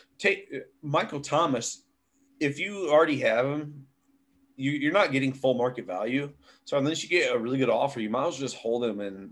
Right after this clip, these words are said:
just try to stay afloat until he comes back. I don't think he gets traded. The math doesn't make sense. Over the next two years, they'd have thirty million dollars in dead cap. You know, a lot of times things can be fixed with money.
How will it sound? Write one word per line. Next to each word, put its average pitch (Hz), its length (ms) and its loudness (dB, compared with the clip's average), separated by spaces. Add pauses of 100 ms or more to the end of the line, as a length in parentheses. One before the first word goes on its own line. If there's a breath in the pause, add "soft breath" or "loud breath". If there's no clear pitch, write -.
(140)
just 117 260 -10
try 131 160 2
to 127 60 -4
stay 135 200 0
afloat 123 400 2
until 113 200 -6
he 113 60 -4
comes 113 320 -6
back. 90 520 -8 (520 soft breath)
I 127 80 2
don't 147 200 4
think 143 180 0
he 127 80 -10
gets 127 240 -2
traded. 123 440 2
The 117 80 -6
math 127 300 0
doesn't 127 240 0
make 113 160 -2
sense. 127 500 0 (300 soft breath)
Over 127 160 4
the 127 60 0
next 131 220 2
two 139 160 2
years, 131 300 4
they'd 123 100 -2
have 110 180 0
thirty 131 260 0
million 120 260 0
dollars 113 360 2
in 104 60 -8
dead 104 240 0
cap. 123 420 2 (440 soft breath)
You 117 80 -8
know, 104 440 -2 (120)
a 131 60 -2
lot 147 180 6
of 143 60 -2
times 147 460 4
things 135 260 0
can 120 160 -4
be 110 80 -4
fixed 131 360 -2
with 127 160 -6
money. 131 380 0